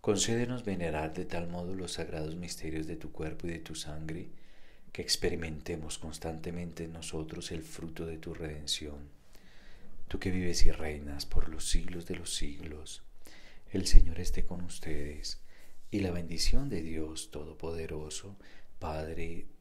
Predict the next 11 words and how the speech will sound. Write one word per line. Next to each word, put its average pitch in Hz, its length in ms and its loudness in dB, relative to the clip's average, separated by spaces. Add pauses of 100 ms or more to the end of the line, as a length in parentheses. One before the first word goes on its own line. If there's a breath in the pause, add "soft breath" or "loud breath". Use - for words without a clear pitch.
(120)
Hijo 90 600 -8 (360 loud breath)
y 101 120 0
Espíritu 117 540 4
Santo, - 600 2 (500 loud breath)
descienda 107 460 4
sobre 123 200 6
ustedes 110 580 0
y - 20 -4
los 123 220 -8
acompañe 76 560 -10
siempre. 71 640 -4